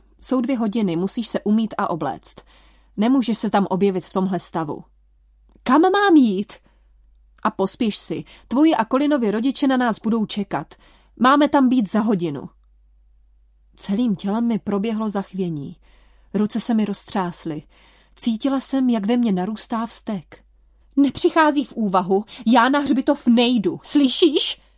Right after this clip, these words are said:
"Kvůli nim," řekl jemně. "Pojď tam kvůli nim. Dneska musíš, je to přesně rok, musíš tam být.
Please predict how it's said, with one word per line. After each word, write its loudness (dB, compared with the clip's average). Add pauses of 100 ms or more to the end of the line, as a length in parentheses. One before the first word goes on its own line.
(640)
"Kvůli -2
nim," 0 (600)
řekl -6
jemně. -10 (680)
"Pojď -4
tam 2
kvůli 0
nim. 0 (280)
Dneska 2
musíš, -2
je 0
to -2
přesně -2
rok, -4
musíš 2
tam 0
být. -8